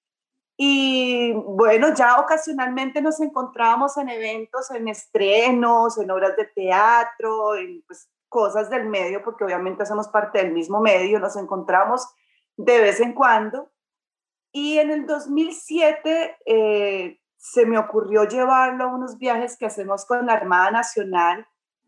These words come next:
de, de, donde hacemos unos talleres de valores y principios con los infantes de Marina. Andrés en esa época estaba protagonizando una serie acá en Colombia que se llama Juego Limpio,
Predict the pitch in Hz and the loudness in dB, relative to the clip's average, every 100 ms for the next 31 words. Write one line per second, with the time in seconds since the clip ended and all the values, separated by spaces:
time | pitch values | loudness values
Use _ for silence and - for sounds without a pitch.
0 | _ - 233 233 220 208 190 185 156 - | _ 0 4 6 6 4 2 0 -2 -4
1 | 190 185 180 175 165 160 160 202 185 185 | -4 -4 -4 -4 -4 -4 0 2 2 2
2 | 196 220 254 254 240 208 196 190 240 208 | 0 0 0 0 0 0 0 2 2 0
3 | 185 185 254 214 190 185 175 190 - 233 | -2 -8 -8 -6 -6 -4 -4 -6 -2 -2
4 | 233 226 180 165 165 - 220 220 202 185 | 0 -2 -2 -4 -4 -2 2 2 0 -8
5 | 208 - _ _ _ - - 247 254 277 | -12 -14 _ _ _ -18 0 2 4 2
6 | 269 285 285 285 285 277 269 269 - 208 | 2 2 2 2 2 0 -4 -8 -2 0
7 | 208 233 247 233 214 202 185 180 208 226 | 0 -2 -2 -2 -2 -6 -8 -4 -2 -2
8 | 247 233 233 226 220 233 214 208 214 220 | 0 2 0 -4 -6 -2 0 0 -4 -6
9 | 202 165 160 185 220 196 185 196 165 - | -8 -6 -4 -2 -2 -2 -2 -4 -6 -10
10 | 196 | -14